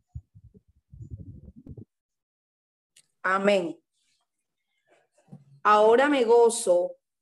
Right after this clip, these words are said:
no porque hayáis sido contristados, sino porque fuisteis contristados para arrepentimiento,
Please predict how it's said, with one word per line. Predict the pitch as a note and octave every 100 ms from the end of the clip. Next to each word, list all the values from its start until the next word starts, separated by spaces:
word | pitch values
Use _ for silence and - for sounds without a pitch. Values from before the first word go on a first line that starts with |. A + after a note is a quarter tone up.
| _ _
no | G#3 G#3+ A3+
porque | B3+ C4+ -
hayáis | A#3 G#3+ G3+ G#3+ A3 -
sido | A#3 A3+ A3+ A#3+ B3+ - _ _ _ _ _ _
contristados, | - G#3+ G#3 - G3 F3+ - G3+ G3 F3+ F3 -
sino | G3 F#3+ F#3 G3 B3+ _ _ _ -
porque | G#3+ G3 G3
fuisteis | F#3 A3 B3+ C4+ - F#3+ F#3 F#3 -
contristados | - F#3+ - F#3 E3+ - F#3+ F#3+ A3 B3 - _ _ _ _ _
para | G#3+ G#3 G3
arrepentimiento, | F#3+ - G3 F#3+ F#3 G#3 A3+ A#3+ A#3 G#3 G#3 A3 G3+ E3+ - -